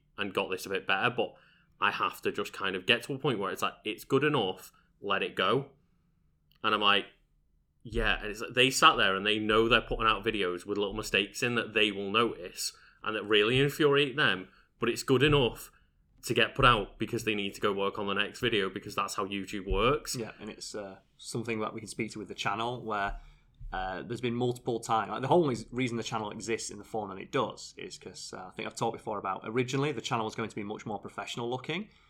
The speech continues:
Speaker 2: uh, much similar to, um, Today I Found Out,
Speaker 1: Mm-hmm.
Speaker 2: the way they do it, or where, the way they did do it before Simon, ironically, started, like, um, aping our style somewhat to be more informal, uh, which that is not me accusing them. I've had direct confirmation from the editor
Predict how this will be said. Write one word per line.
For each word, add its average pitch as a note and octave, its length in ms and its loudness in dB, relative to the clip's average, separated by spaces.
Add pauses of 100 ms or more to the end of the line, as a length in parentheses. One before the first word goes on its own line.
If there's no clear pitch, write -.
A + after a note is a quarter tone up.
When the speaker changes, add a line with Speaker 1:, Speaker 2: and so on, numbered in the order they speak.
(180)
Speaker 2:
uh, G2+ 180 -4
much - 760 -8
similar E3+ 340 4
to, B2+ 480 2
um, G#2+ 220 -4
Today A#2 220 -4
I G2+ 40 -2
Found F#2+ 240 -6
Out, F#2+ 220 -10 (100)
Speaker 1:
Mm-hmm. A#2+ 200 -2
Speaker 2:
the A2 60 -4
way G#2+ 120 0
they G#2+ 160 0
do C#3 140 2
it, E3 180 -2
or A#2+ 120 0
where, A2+ 140 0
the G#2+ 160 -4
way A#2 140 2
they G#2+ 120 0
did D3 240 0
do A2+ 120 2
it G2 100 -4
before G#2 240 -4
Simon, G2+ 460 -4 (260)
ironically, A2+ 640 4 (380)
started, A2 380 2
like, G#2 300 -2
um, G2 460 -6 (420)
aping A#2+ 420 -2
our A2 220 0
style C#3 380 2
somewhat D3 380 -2
to - 100 -12
be A#2 80 0
more A2 240 0
informal, A2 760 -2 (320)
uh, G2 280 -4
which - 440 -8
that B2+ 140 -2
is B2 80 0
not D3+ 160 4
me D#3 120 0
accusing D3 300 -2
them. A2+ 100 -2
I've G#2+ 120 0
had A2 160 0
direct A2 260 0
confirmation G#2+ 580 -6
from G#2 160 -8
the G#2 140 -6
editor G2+ 440 -8